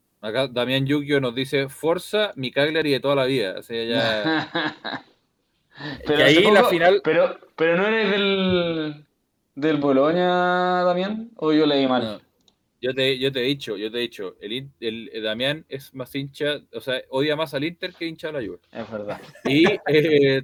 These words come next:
Speaker 1: la, la final de la Copa
Speaker 2: Oye, qué penalazo
Speaker 1: Italia
Speaker 2: le hicieron a Seco, ¿no, Damián? ¿Qué opinas?
Speaker 1: <laughs> El, el fi-, la final de la Copa Italia va a ser Inter-Juve.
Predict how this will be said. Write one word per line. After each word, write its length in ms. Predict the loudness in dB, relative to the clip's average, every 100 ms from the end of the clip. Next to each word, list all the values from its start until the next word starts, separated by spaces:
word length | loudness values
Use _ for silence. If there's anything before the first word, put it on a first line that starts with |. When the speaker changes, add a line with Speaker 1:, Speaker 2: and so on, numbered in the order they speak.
| -2
Speaker 1:
la, 200 | -4 -4 -2
la 160 | -2
final 280 | 0 -2 0
de 80 | 2
la 120 | 0
Copa 460 | 0 0 0 2 4
Speaker 2:
Oye, 140 | 4 4
qué 40 | 4
penalazo 400 | 4 4 4 4
Speaker 1:
Italia 120 | 4
Speaker 2:
le 80 | 4
hicieron 300 | 2 2 2
a 40 | 2
Seco, 420 | 0 2 2 0
¿no, 140 | -2
Damián? 360 | -4 -6 -10 -14 _
¿Qué 80 | -12
opinas? 240 | -10 -10 -14
Speaker 1:
<laughs> 840 | -14 -10 -6 -6 -6 -8 -12 -20 _ -20 -20 -10
El, 140 | -6 -4
el 140 | -6
fi-, 200 | -6 -6 -4
la 100 | -6
final 360 | -4 -2 -2 0
de 60 | -2
la 120 | -2
Copa 240 | -2 -4
Italia 640 | -2 -2 -2 0 0 0 -2
va 100 | -4
a 40 |
ser 280 | -4 -4 -2
Inter-Juve. 640 | -6 -6 -6 -4 -8 -12